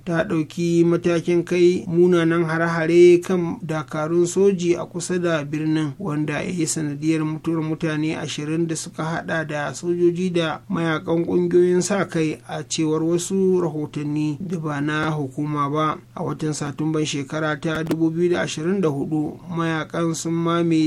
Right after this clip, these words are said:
birnin Jibo, inda suka kashe fararen hula tare da tilastawa mazauna da dama tserewa daga muhallinsu.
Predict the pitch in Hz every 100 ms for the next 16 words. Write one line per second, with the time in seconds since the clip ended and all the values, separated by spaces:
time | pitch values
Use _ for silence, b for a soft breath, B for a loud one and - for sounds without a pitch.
0 | 151 160 160 165 170 170 190 190 160 143
1 | - 156 151 151 143 170 170 160 151 170
2 | 170 156 165 165 160 165 165 151 156 165
3 | 165 156 151 165 165 156 151 165 165 160
4 | 151 - 170 165 165 156 156 170 165 156
5 | 160 175 165 151 180 190 190 180 - 175
6 | 165 156 180 190 190 180 160 151 143 147
7 | 147 151 151 - 151